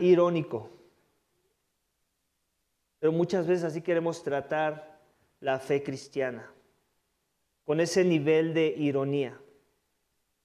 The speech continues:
Y decía, este, este segundo, este primer énfasis en nuestro texto esta mañana es este. Una fe en acción es una fe que se manifiesta en obras,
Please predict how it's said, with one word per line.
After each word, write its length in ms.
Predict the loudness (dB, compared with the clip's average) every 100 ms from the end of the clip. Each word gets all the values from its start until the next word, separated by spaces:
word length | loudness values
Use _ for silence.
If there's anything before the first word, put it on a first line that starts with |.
| _ _ _ _ _ _ _ _ _ _ _ _ _ _ _ _ _ _ _ _ _
Y 80 | 0
decía, 200 | 4 4
este, 200 | 4 2
este 160 | 0
segundo, 440 | 0 2 2 2 2
este 280 | 2 2 2
primer 320 | 2 4 4
énfasis 420 | 2 0 -2 0
en 80 | 0
nuestro 300 | 0 0 2
texto 260 | 2 2
esta 160 | 0 0
mañana 380 | 0 2 2 0
es 160 | -2 -2
este. 460 | -2 -2 -6 -6
Una 260 | -6 -2 -2
fe 280 | 2 4 4
en 100 | 4
acción 300 | 2 2 2
es 80 | 2
una 160 | 2
fe 100 | 2
que 100 | 2
se 80 | 2
manifiesta 440 | 2 4 4 4
en 100 | 2
obras, 340 | 2 2 2